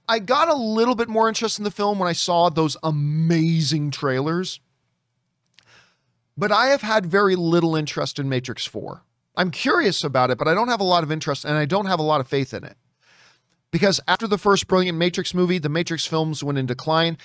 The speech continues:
and quite frankly, I think the Wachowskis made some of the worst films in cinematic history since. I,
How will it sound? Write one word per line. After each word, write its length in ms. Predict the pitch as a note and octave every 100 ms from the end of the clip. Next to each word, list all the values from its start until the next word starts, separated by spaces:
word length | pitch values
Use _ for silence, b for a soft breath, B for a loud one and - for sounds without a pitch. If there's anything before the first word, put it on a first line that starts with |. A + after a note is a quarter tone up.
| B
and 120 | C#3
quite 240 | C3 G3 F#3+
frankly, 380 | G3 F#3 F3+ E3+
I 40 |
think 180 | E3 F3+
the 80 | D#3+
Wachowskis 540 | D3 E3 D#3 - D#3
made 180 | D3 D3+
some 160 | -
of 80 | D3+
the 80 | C#3
worst 300 | C#3 D#3 -
films 340 | D3 D3 C#3+
in 60 | C#3+
cinematic 540 | - C#3+ C3+ C3 A#2
history 340 | B2+ A#2+ B2+ A#2
since. 460 | - G#2+ - - - _ _ _ _ _ _ _ _ b b b _ -
I, 120 | F3